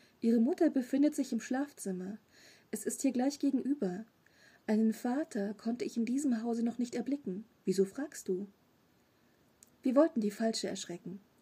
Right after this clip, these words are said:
Entschlossen umschloss er Bollocks Tatze fester und beide gingen in die Richtung des mütterlichen Schlafgemachs. „Diesmal“, sagte Tom zu Bollock, „komm mit und lerne.“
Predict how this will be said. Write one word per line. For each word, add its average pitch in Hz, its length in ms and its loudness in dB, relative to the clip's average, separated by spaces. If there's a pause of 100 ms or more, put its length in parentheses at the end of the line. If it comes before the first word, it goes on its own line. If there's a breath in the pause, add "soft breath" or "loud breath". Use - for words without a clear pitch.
(200)
Entschlossen 247 680 0
umschloss 247 380 -4
er 240 100 -2
Bollocks 254 400 -2
Tatze 285 340 -2
fester 240 540 -2 (420 soft breath)
und 214 220 0
beide 277 340 2
gingen 240 300 0
in 220 100 -2
die 220 120 0
Richtung 254 420 -2
des 208 180 0
mütterlichen 240 460 -2
Schlafgemachs. 208 1000 -6 (480)
„Diesmal“, 208 760 -4 (400)
sagte 220 420 -4
Tom 247 240 -2
zu 226 160 -4
Bollock, 220 460 -4 (480)
„komm 196 260 0
mit 214 260 0
und 190 200 -4
lerne.“ 185 440 -4